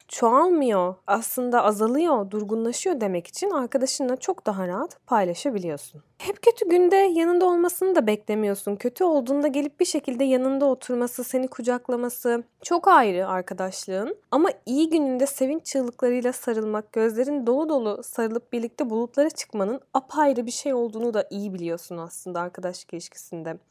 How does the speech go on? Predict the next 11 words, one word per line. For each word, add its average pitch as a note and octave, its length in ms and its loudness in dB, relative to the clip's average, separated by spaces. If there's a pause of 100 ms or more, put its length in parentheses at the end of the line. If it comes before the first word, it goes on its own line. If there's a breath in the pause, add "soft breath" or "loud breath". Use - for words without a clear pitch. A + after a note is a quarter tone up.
Her F4 160 0
ilişkide C#4+ 640 2 (240 soft breath)
yaralanabiliyoruz C4 920 2
ama C4 300 2 (100)
her F4 260 0
ilişkide A#3 460 -4
iyileşemiyoruz. G#3+ 960 -2 (200)
Bir C#4+ 140 0
şey G4 240 2
olur, B3 340 0 (200)
dağılabilirim B3+ 680 4